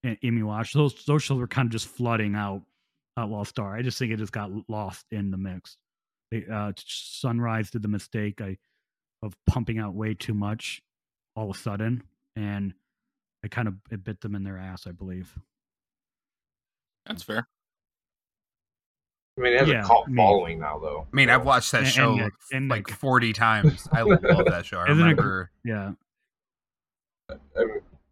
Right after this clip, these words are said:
Speaker 3: Nick's over here talking
Speaker 4: Bro, I
Speaker 3: about it
Speaker 4: haven't
Speaker 3: like
Speaker 4: watched
Speaker 3: he
Speaker 4: that show
Speaker 3: just
Speaker 4: in, like,
Speaker 3: watched it yesterday.
Speaker 4: it's been, like, two
Speaker 3: Like
Speaker 4: years,
Speaker 1: Yeah,
Speaker 4: but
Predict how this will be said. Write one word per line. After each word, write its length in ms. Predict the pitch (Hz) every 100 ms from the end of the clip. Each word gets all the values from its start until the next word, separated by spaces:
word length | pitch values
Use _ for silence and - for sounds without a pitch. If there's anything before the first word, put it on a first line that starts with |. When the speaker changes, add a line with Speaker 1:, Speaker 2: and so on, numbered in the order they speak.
| _ _
Speaker 3:
Nick's 200 | 127 123
over 180 | 143 120
here 340 | 113 110 104 - -
talking 280 | 113 113
Speaker 4:
Bro, 100 | 110
I 80 | 123
Speaker 3:
about 0 |
it 20 |
Speaker 4:
haven't 140 | 170 -
Speaker 3:
like 40 | 127
Speaker 4:
watched 120 | 151
Speaker 3:
he 60 |
Speaker 4:
that 80 | 180
show 200 | - 131
Speaker 3:
just 80 | 151
Speaker 4:
in, 40 | 135
like, 80 |
Speaker 3:
watched 240 | 95 92 92
it 60 |
yesterday. 440 | 73 90 - 87 85
Speaker 4:
it's 100 | 85
been, 160 | 156
like, 160 | 175 -
two 180 | - 101
Speaker 3:
Like 120 | 87 80
Speaker 4:
years, 200 | - _ _ _ _ 135
Speaker 1:
Yeah, 120 |
Speaker 4:
but 40 | 135